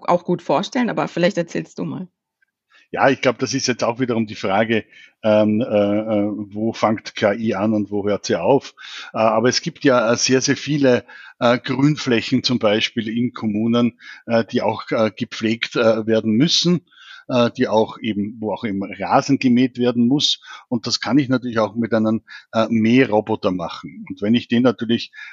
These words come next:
Speaker 2: äh, mit künstlicher Intelligenz ausstatte, dann weiß er natürlich auch genau, wo muss er jetzt welches, äh, Stück, äh, mähen. Äh, das unterstützt zum Beispiel in Österreich, äh, die asfinag, also das ist die,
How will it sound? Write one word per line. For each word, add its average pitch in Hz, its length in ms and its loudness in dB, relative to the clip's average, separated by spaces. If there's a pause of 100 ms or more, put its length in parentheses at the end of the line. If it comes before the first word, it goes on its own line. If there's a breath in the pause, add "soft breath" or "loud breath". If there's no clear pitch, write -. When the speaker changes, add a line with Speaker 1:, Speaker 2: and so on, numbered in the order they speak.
(120)
Speaker 2:
äh, 110 260 4
mit 110 320 -2
künstlicher 120 500 -2
Intelligenz 107 580 -2
ausstatte, 117 560 -2
dann 113 180 -2
weiß 110 240 2
er 123 60 6
natürlich 110 400 -4
auch 104 140 -2
genau, 113 380 0 (260 loud breath)
wo 113 300 -2
muss 127 240 0
er 113 60 2
jetzt 110 320 -2
welches, 107 440 0
äh, 104 320 -2
Stück, - 300 -2 (480 loud breath)
äh, 107 120 0
mähen. 113 640 4 (200 soft breath)
Äh, 101 280 0 (100)
das - 300 -2
unterstützt 113 600 -2
zum 120 100 2
Beispiel 104 400 0
in 107 140 0
Österreich, 104 680 -2 (340 loud breath)
äh, 98 260 -2
die - 120 -10
asfinag, 120 640 2 (100)
also 104 240 -2
das - 220 -8
ist - 180 -14
die, 95 180 -10